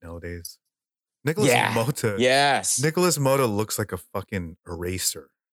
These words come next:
Speaker 1: He's only five foot six, dude. And he's just, he probably doesn't belong in this weight class.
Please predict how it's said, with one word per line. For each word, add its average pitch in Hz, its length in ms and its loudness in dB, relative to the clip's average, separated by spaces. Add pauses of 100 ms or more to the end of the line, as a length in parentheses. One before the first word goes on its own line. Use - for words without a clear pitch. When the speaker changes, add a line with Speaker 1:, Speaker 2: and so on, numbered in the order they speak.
(180)
Speaker 1:
He's 143 100 -2
only 165 160 0
five 120 320 -4
foot - 220 -6
six, - 500 -2
dude. 90 340 -14
And 95 120 -10
he's 95 160 -8
just, 104 240 -6 (480)
he 123 60 -14
probably 196 220 2
doesn't 135 240 0
belong 101 320 0
in 90 80 -4
this 87 140 -6
weight 92 220 -2
class. 78 420 -16